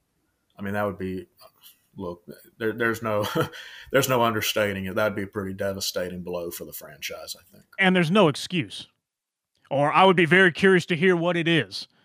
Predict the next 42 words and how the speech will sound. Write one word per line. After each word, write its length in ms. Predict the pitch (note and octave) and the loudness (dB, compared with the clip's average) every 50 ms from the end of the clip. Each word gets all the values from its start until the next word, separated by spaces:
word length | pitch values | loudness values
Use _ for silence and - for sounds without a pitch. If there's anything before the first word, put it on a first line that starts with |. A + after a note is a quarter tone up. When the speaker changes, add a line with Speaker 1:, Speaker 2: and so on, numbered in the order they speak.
| _ _ _ _ _ | _ _ _ _ _
Speaker 2:
if 220 | - C3+ A#2+ A#2+ - | -6 -4 -4 -2 0
that, 220 | C3+ B2 C3 - | 2 0 0 0
if 180 | - B2 A#2+ - | -2 -6 -4 0
that 240 | - F#3 D3+ C3 | 2 2 4 4
happens, 380 | C#3 C#3+ C3+ B2+ - A#2+ G#2+ - | 2 0 0 0 -2 -6 -12 -4
how 160 | - C#3 C#3 | 0 0 0
you 240 | C3+ C3 C3+ C3+ C3 | 0 0 -2 -4 -6
defend 400 | A#2 A#2 - - D#3 C3 A2 G#2 | -6 -8 -6 -4 -4 -4 -4 -6
that. 240 | F#2+ - G#2+ - _ _ _ _ _ _ _ _ _ _ _ _ _ _ - | -14 -16 -18 -20 _ _ _ _ _ _ _ _ _ _ _ _ _ _ 0
Speaker 1:
Yeah, 300 | - D3+ C#3+ B2+ A2+ G2+ | 4 6 8 8 8 8
I, 280 | G#2 A2+ A2+ - - | 6 4 2 0 -4
look, 240 | B2 B2 A#2+ A#2 - | -6 0 0 2 4
I 100 | A2 A2+ | 4 2
mean, 400 | A#2+ B2 A#2+ A#2 A#2 A2+ A2+ A#2 _ _ _ _ _ _ _ _ - | 2 2 0 0 -2 -2 -6 -8 _ _ _ _ _ _ _ _ -12
my 300 | - A#2 C#3 C#3+ D3+ D3 | -2 2 4 4 4 4
take 520 | D3 - C3 B2 A#2+ A#2 A#2 A2+ - - - _ - | 4 4 6 6 6 6 2 0 -2 -10 -16 _ -4
is 460 | A2+ A2 A2 A2 G#2+ G#2 - - - _ - - | -2 0 0 0 0 -2 -4 -8 -10 _ -6 0
I'm 180 | A2+ A2+ A2+ | 0 0 0
fine 480 | G#2 - - - A#2 A#2 A#2+ A#2 A#2 A2 | 0 -4 0 2 2 4 4 2 2 0
with 240 | G#2+ G#2 G2 F#2+ F#2 | -4 -6 -6 -8 -6
giving 320 | G#2+ G#2+ G#2+ G2 G2+ G2 | -4 -4 -4 -2 -4 -6
him 400 | G2 G2+ G2 F#2+ F#2+ F#2 F#2 F2 _ - | -4 -6 -6 -6 -6 -6 -8 -10 _ -10
the 80 | - | -4
sixth 460 | G2 - - - G#2 G2 - - - F#2+ | -4 -2 -2 -2 -4 -4 -6 -6 -8 -6
year 420 | F2+ F#2 F#2+ F#2 F2+ F2+ F2+ F2 F#2+ | -6 -6 -4 -4 -4 -6 -6 -8 -10
if, 100 | F#2+ - | -12 -12
if 160 | - G#2+ - | -12 -12 -12
it 80 | G#2 - | -12 -12
comes 300 | - - G#2 G2 G2 - | -10 -8 -8 -8 -8 -6
down 320 | - F#2+ G2 G2+ G#2 G#2 | -4 -4 -2 -2 -2 -2
to 80 | G2+ G2 | -4 -4
that. 380 | F#2+ F#2+ F#2+ F#2 F#2 - - _ - - | -2 -2 -2 -2 -4 -6 -8 _ -12 -10
And 340 | G#2 G2+ G2+ G2+ G2+ G#2 - _ _ _ _ _ _ _ - - | -8 -6 -6 -6 -6 -8 -12 _ _ _ _ _ _ _ -10 0
they 160 | - D3 D#3+ | 2 2 4
might 240 | D#3+ D3+ D3+ C3+ B2+ | 4 4 2 4 4
view 140 | C#3 C#3 | 0 2
this 160 | C3+ C#3 C3+ - | 2 2 0 2
differently. 360 | D#3 D#3+ D#3 A#2+ A#2 A2 G2+ | 0 0 2 0 -2 -2 -2
It's 140 | G2+ - C3+ | -2 0 0
not 160 | D3+ C#3 C3 | 0 0 2
my 140 | C3 B2 A#2+ | 0 0 0
money, 540 | A#2 A#2+ C3+ C#3 D3 C#3 A2 D#2+ F2 G2 | -2 -4 -4 -2 -2 -2 -2 -6 -8 -16